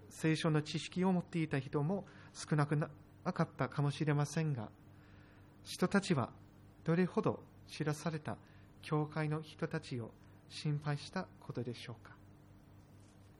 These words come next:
しかし、これも神様の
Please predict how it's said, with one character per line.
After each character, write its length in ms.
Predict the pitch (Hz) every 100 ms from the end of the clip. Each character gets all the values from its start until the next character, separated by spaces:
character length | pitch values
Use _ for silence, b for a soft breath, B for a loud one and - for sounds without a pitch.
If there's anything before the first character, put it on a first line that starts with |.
| - - - - - - - - - -
し 120 | -
か 100 | 147
し、 180 | - 123 - B B B B B -
こ 140 | -
れ 100 | 190
も 240 | 185 220 - - - -
神 240 | - 196 190
様 240 | - 151
の 140 | 127